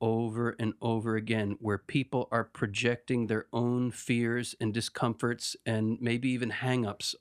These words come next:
onto me or onto John Paul the second. And it's,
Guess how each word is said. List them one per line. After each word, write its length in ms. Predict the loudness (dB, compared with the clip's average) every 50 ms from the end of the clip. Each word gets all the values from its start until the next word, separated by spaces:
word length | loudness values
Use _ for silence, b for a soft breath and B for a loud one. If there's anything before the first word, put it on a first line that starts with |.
| _
onto 600 | 0 0 2 2 2 0 -2 -4 -6 _ -2 0
me 340 | 0 0 0 -2 -4 -6 -10 b b b b b b b b b
or 160 | -2 -2 0 2
onto 280 | 2 2 2 0 -2
John 280 | -2 0 0 2 0 0
Paul 180 | -2 -4 -4
the 80 | -2 -2
second. 400 | -2 0 -2 -2 0 -2 -6 -6 -6 b b b b b b b b b b b 2
And 160 | 2 4 4
it's, 300 | 0 0 -4 -8 -10